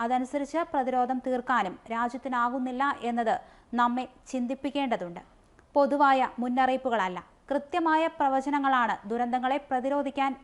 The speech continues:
ഉപകരിക്കുക എന്നത് ഇതിനകം തന്നെ ലോകത്താകെയുള്ള അനുഭവങ്ങളിൽ നിന്ന് വ്യക്തമായതാണ്. ഇന്ത്യയും ആ നിലയിലേക്ക് ഉയരാൻ വേണ്ട ഇടപെടൽ നടത്തേണ്ടതുണ്ടെന്നും മുഖ്യമന്ത്രി സ്വാതന്ത്ര്യദിന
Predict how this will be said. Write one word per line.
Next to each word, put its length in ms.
ഉപകരിക്കുക 640
എന്നത് 280
ഇതിനകം 440
തന്നെ 200
ലോകത്താകെയുള്ള 920
അനുഭവങ്ങളിൽ 640
നിന്ന് 180
വ്യക്തമായതാണ്. 760
ഇന്ത്യയും 380
ആ 120
നിലയിലേക്ക് 500
ഉയരാൻ 360
വേണ്ട 180
ഇടപെടൽ 360
നടത്തേണ്ടതുണ്ടെന്നും 1160
മുഖ്യമന്ത്രി 540
സ്വാതന്ത്ര്യദിന 680